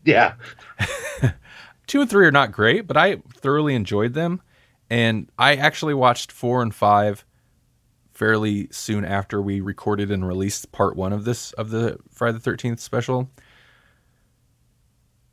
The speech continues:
Speaker 2: I was so disappointed. <laughs> I was like, "Whoa, oh yeah. No, these aren't great."
Speaker 1: Of the three for this special, four is my favorite.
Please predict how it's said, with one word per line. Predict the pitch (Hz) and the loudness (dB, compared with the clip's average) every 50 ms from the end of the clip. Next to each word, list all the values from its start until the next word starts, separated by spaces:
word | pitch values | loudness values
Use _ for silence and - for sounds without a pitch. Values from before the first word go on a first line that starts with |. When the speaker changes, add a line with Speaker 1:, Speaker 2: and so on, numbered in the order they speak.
| _ _ _ _ - | _ _ _ _ -8
Speaker 2:
I | - - 156 | -6 -4 -4
was | 147 123 | -4 -4
so | - - 143 151 143 | -2 0 0 0 2
disappointed. | 135 139 123 - 110 - - 117 117 139 139 110 92 - | 2 0 0 -2 -4 -4 0 2 2 4 4 4 2 2
<laughs> | |
I | - - - - 135 | 0 -2 0 2 2
was | 135 - - | 0 2 2
like, | 127 120 - | 0 0 -2
"Whoa, | - 101 92 - 131 139 139 131 120 101 92 92 92 - _ _ _ _ _ _ _ - | -6 -8 -2 2 4 4 6 6 4 4 2 -2 -4 -8 _ _ _ _ _ _ _ -2
oh | 120 123 127 | 0 2 2
yeah. | 139 143 139 120 101 87 87 90 - _ _ _ _ _ _ _ _ _ _ - | 4 4 4 4 4 4 0 -4 -8 _ _ _ _ _ _ _ _ _ _ -4
No, | 117 117 | -2 0
these | 110 123 131 135 | 0 2 2 2
aren't | 135 107 85 | 0 0 0
great." | 95 92 90 95 98 - - - - - - _ _ _ _ _ _ _ _ _ _ _ _ - | 2 2 4 4 4 2 0 -4 -14 -14 -18 _ _ _ _ _ _ _ _ _ _ _ _ 2
Speaker 1:
Of | 123 131 151 170 156 | 4 4 4 4 4
the | 180 160 | 2 2
three | - - 110 113 117 113 113 - _ _ _ _ | 2 2 2 2 2 2 0 -4 _ _ _ _
for | - 101 | -6 -2
this | 95 98 95 - | 0 0 0 0
special, | - - - 87 90 - - 98 95 85 | -2 -2 -2 0 0 2 2 2 2 2
four | - - 87 87 87 90 | 0 0 2 4 6 6
is | 85 82 - | 4 4 4
my | 85 80 | 2 2
favorite. | - - 80 147 - 80 80 - | 2 2 0 2 2 0 -2 -2